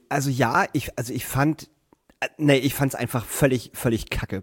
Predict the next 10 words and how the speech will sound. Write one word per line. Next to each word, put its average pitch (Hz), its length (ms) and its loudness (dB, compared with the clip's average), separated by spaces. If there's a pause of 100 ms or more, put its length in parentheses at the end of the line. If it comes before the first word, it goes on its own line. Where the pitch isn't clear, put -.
(160)
Also 123 140 4
ich 131 80 2
find's 143 180 4
erstmal 143 520 0
völlig 160 640 2
albern, 110 400 0 (280)
dass 123 180 0
der 120 100 2
Dude 110 240 -2
wiederkommt. 170 560 2